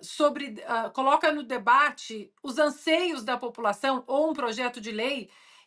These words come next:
e, e esses projetos e essas pecs, elas não estão de acordo com as agendas dos atuais ministros do Supremo Tribunal Federal,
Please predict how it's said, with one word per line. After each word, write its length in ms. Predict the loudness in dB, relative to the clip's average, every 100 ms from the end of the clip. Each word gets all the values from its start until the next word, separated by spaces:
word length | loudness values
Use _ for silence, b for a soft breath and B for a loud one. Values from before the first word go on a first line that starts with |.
| -4
e, 500 | -2 -2 -4 -8 2
e 60 |
esses 300 | 2 2 -2
projetos 680 | -4 -2 0 0 0 -2 -4
e 40 |
essas 340 | -4 -2 -6 -6
pecs, 540 | -4 -4 -4 -10 -18 b b -2
elas 320 | 2 2 2
não 220 | 0 0
estão 340 | -2 -2 -2
de 80 | 0
acordo 720 | 0 0 2 4 2 0 -10 -4
com 260 | 0 0 2
as 280 | 4 6 4
agendas 880 | 2 0 0 2 2 0 -2 -2
dos 260 | -6 -6 -2
atuais 480 | -2 0 0 0 0
ministros 540 | -6 -6 -8 -8 -12
do 100 | -10
Supremo 460 | -10 -8 -6 -6 -6
Tribunal 420 | -8 -6 -2 -2
Federal, 580 | -4 -6 2 4 4